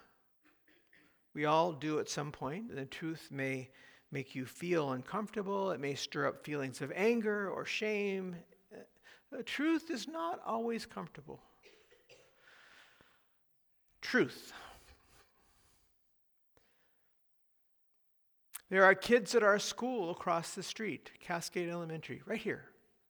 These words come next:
which serves our neighborhood right here. There's kids across the street who need help learning to read because, well,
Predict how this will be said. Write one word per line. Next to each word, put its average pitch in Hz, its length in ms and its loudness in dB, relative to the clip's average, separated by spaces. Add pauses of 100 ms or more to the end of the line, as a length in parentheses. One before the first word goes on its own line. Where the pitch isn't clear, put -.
(640)
which - 200 -8
serves 175 300 2
our 165 240 2
neighborhood 143 580 -2
right 135 180 -4
here. 123 280 -12 (320)
There's 196 160 -4
kids 254 240 -2
across 202 380 0
the 220 60 -6
street - 400 -4
who 170 140 -2
need 170 340 -2
help 151 340 0
learning 156 360 -6
to - 140 -8
read 147 460 -6
because, 139 560 -6 (420)
well, 233 300 -4